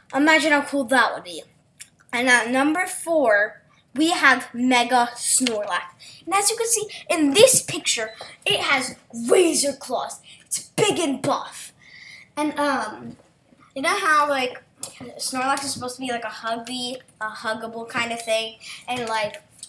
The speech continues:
nice and chubby and sleepy? This one isn't. He will sh-, use all his fat to smash you.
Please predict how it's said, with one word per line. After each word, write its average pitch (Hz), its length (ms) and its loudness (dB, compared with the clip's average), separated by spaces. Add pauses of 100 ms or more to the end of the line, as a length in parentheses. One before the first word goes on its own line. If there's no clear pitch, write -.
nice 262 320 -4
and 208 80 -16
chubby 254 540 -2
and - 100 -10
sleepy? 269 640 -6 (280)
This 370 280 2
one 339 260 0 (220)
isn't. - 460 -8 (560)
He 349 380 -2 (120)
will 285 260 2
sh-, - 420 -8 (200)
use 262 400 -4
all 233 220 -2
his 349 260 -4
fat 262 260 -2
to 240 80 -8
smash 214 720 -2
you. 185 280 -14